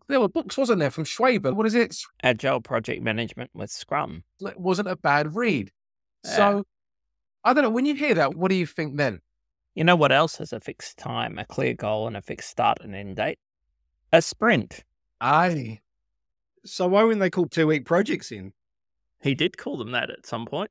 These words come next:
Speaker 2: early on. Ser-, series of short projects with rapid learning.
Speaker 1: Yeah.
Speaker 2: There's a lot of similarities between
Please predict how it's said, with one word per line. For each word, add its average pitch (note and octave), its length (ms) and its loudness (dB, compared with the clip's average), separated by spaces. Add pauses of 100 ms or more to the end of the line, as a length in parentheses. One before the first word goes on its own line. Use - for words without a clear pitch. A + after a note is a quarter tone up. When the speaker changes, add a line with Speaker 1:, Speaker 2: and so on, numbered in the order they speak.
(120)
Speaker 2:
early A#2 300 -2
on. G#3 200 -4 (200)
Ser-, C#3 260 -4
series C#3+ 340 -8
of D3+ 120 -16
short - 240 -8
projects C#3 460 -6
with C#3 200 -8
rapid C3+ 300 -2
learning. C#3+ 420 -4 (580)
Speaker 1:
Yeah. C3+ 260 2 (460)
Speaker 2:
There's G#3+ 220 4
a G#3 60 2
lot A3+ 220 6
of A3 100 0
similarities F3 880 4
between D3+ 560 0